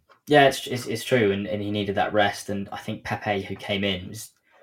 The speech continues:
absolutely unplayable at times. I mean, he, that, that left back could have been sent off in the first forty minutes. I think that yellow card could have come earlier, but he couldn't. He was hauled off at half time. Um,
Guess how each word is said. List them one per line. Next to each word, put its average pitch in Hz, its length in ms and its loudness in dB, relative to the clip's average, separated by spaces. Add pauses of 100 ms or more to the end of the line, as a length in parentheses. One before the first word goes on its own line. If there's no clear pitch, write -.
(360)
absolutely 101 760 -2
unplayable 98 600 -4
at 90 80 -6
times. 98 360 -6
I 101 40 -8
mean, 98 120 -6
he, 113 280 -2
that, 123 220 2
that 135 180 4
left 120 200 2
back 95 180 -2
could 104 100 -6
have 104 60 -2
been 98 120 -4
sent 95 200 -6
off 90 160 -8
in 95 80 -8
the 98 60 -8
first 92 260 -6
forty 90 220 -4
minutes. 98 340 -6
I 95 60 -4
think 101 260 -8
that 98 220 -2
yellow 101 260 2
card 98 380 -4
could 104 100 0
have 98 80 -4
come 101 160 -4
earlier, 107 460 -2
but - 100 -6
he 107 60 -6
couldn't. 107 260 -2
He 117 120 -2
was 107 160 -4 (240)
hauled 110 200 -2
off 120 160 -2
at 107 60 -6 (120)
half 98 220 -2
time. 98 320 -6 (540)
Um, 98 340 4